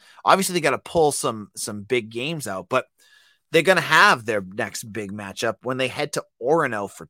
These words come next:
two games against U-, University of Maine. Maine's really good. It's been a while again since, like, B C's been, it's been a while since B C's been dominant. It's been a long time since Maine's been dominant. You know, I think back to, like, the Paul Kariya years. That's, that's a long time ago, but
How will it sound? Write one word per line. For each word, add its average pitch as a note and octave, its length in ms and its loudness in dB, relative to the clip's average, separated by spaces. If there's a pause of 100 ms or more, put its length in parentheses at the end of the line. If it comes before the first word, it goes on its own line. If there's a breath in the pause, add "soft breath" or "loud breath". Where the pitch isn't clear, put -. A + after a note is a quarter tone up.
two - 260 -8
games G#2 440 -14
against D#2+ 280 -18
U-, F#2 260 -16
University A2+ 440 -8
of F2+ 80 -12
Maine. F2 300 -16 (580 soft breath)
Maine's F3 420 -2
really A2 260 0
good. E2+ 280 -14 (120)
It's A#2 120 -12
been C#4+ 160 6
a G#3 60 6
while C3+ 340 6
again B2 300 -2
since, A2+ 280 -8
like, C3+ 220 -2
B F3+ 140 -4
C's F#3+ 180 -4
been, F3 180 0
it's C3+ 180 -6
been D#3+ 120 0
a C#3+ 40 0
while C#3 120 2
since A2+ 160 -12
B A#2 140 -12
C's B2+ 240 -8
been C3 140 -6
dominant. C3 380 -2 (360 soft breath)
It's - 80 -20
been A#3 140 6
a C3 120 6
long D3+ 320 4
time B2 240 -2
since F2 220 -12
Maine's G#2 460 -10
been E2 200 -10
dominant. D2+ 440 -18
You G2+ 100 -12
know, F#2 180 -10
I F#2+ 140 -8
think A#2+ 220 -8
back F#2 180 -14
to, F2 80 -14
like, D#2+ 120 -16
the - 140 -20
Paul F2+ 200 -8
Kariya F#2 420 -10
years. G2 420 -10 (400 loud breath)
That's, G#2+ 180 -10 (120)
that's D#3+ 160 -2
a A2+ 40 -6
long F#2 280 -10
time A#2 260 -4
ago, A#2+ 240 -2
but A2 240 -8